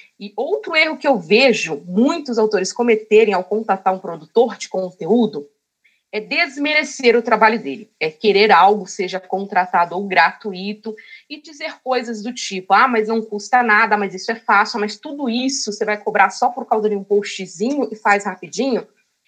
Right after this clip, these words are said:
pode soar como irrealidade pra algumas pessoas, mas infelizmente eu digo, eu sinto na pele,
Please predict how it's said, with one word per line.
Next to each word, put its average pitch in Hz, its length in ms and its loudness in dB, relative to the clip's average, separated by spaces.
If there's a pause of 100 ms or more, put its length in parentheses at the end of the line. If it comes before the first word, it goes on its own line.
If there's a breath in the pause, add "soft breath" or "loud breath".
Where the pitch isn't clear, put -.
(320)
pode 381 300 0
soar 320 560 4
como 294 320 -4
irrealidade 359 840 2 (120)
pra 277 80 0
algumas 233 340 -4
pessoas, 247 320 -4
mas 254 180 -2
infelizmente 320 680 -6
eu 240 40 -4
digo, 285 300 -6
eu 294 80 -8
sinto 311 260 -8
na 311 120 0
pele, 226 480 0